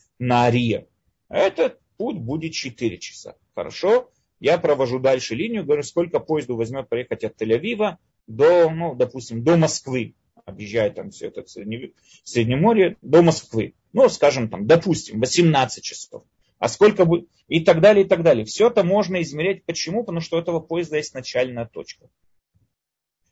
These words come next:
Но если мы представим себе такую задачку, поезд выезжает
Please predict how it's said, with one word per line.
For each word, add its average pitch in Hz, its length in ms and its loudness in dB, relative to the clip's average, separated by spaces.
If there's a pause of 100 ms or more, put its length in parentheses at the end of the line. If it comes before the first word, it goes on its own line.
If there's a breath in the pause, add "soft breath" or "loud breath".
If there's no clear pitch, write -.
(120)
Но 139 120 -2
если 247 200 0
мы 226 200 0
представим 196 500 0
себе 170 200 -2
такую 160 280 -8
задачку, 131 460 -2
поезд 202 400 -2
выезжает 147 800 -2